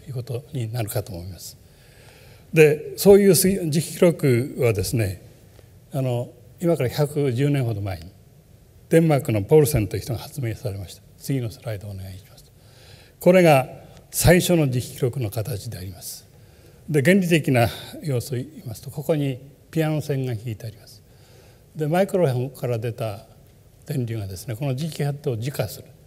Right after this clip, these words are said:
磁気ヘッドはこういうふうに、あの、直線、あの、磁性体をですね、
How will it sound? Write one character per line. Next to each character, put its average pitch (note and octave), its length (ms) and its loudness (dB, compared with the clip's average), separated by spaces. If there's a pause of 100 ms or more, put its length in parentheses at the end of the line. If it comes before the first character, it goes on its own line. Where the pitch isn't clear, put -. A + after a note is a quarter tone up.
磁 D#3 100 -10
気 D#3+ 120 -6
ヘ D3 60 4
ッ C#3 80 -2
ド B2+ 180 -4
は A#2 40 -10
こ C#3+ 100 0
う C#3 40 0
い C3+ 60 -2
う - 20 -2
ふ A#2+ 40 -2
う B2 60 -4
に、 A#2+ 220 -6 (340)
あ C#3 60 -8
の、 B2 140 -4
直 D#3+ 160 -2
線、 E3 280 -4
あ C3 40 -6
の、 B2+ 260 -6 (400)
磁 D#3 120 -6
性 D#3+ 220 -4
体 C#3+ 360 -6
を C3+ 60 -8
で A2+ 140 -8
す - 140 -10
ね、 A2+ 180 -6